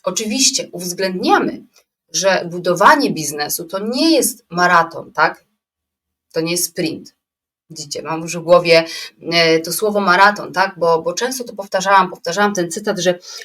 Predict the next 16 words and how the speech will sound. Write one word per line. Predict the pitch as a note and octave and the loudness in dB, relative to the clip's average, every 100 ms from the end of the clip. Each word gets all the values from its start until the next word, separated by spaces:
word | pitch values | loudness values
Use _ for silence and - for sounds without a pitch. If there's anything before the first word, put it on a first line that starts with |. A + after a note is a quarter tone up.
| - | -12
budowanie | E3+ F#3 F#3 F3 F#3+ G3 G#3 G#3+ A#3 B3 - | -6 4 6 8 8 8 8 6 2 0 -8
biznesu | F3 F3+ E3+ E3 D3+ - - | -8 -6 -2 -2 -2 -6 -8
to | E3+ | -6
nie | E3 E3+ | -4 -2
jest | F3 F3 - | -2 -4 -8
sprint. | - F#3+ F3+ - - - - _ _ _ | -10 -8 -8 -8 -14 -20 -20 _ _ _
To | F3+ | -4
jest | F3+ F#3 - - _ _ - | 0 -2 -4 -12 _ _ -20
walka | D#3 D#3 A#3 C#4 - A#3 | -4 2 4 4 0 0
na | G#3 G#3 G3+ G#3 | 0 -2 -4 -6
to, | G3 A3+ - _ _ _ | -6 -6 -10 _ _ _
kto | - - - B3+ B3+ | -20 -10 -4 -4 0
przetrwa | - - D4+ D4+ - | 0 2 0 0 0
w | G#3 | 0
tym | F3+ E3+ | -2 -6
biznesie. | E3 D#3 D3+ - - | -4 -4 -4 -4 -6